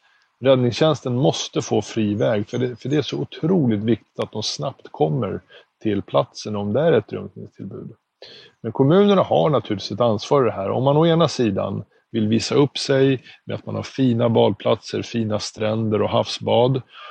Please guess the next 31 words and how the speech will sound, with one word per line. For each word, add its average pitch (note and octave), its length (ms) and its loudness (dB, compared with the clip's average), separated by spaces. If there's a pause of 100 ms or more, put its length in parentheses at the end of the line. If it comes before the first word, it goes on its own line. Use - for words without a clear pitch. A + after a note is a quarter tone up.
(220)
ja, B2+ 280 4
som B2 220 -2
man A#2 520 0
vill A2+ 160 6
locka A#2 320 2
både A#2 220 2
turister A#2 720 0
och, A2+ 500 0
och A#2 100 2
invånare G#2+ 640 2
i B2+ 120 2
kommunen G2 500 -8
till, C#3 440 0 (540)
ja, A#2 60 -4
men A#2+ 140 -2
då B2+ 60 2
måste C3+ 360 0
man C3 80 -2
ju A#2+ 60 2
också G#2+ 200 -2
se - 160 -8
till B2 340 -2
att G#2 120 -6
det A2 80 -14
finns G2+ 240 -10
förutsättningar G2+ 1040 -4
att G2+ 160 -6
kunna G2+ 280 -6
nyttja A2 560 -4
och G2+ 120 -2
vistas, - 720 -2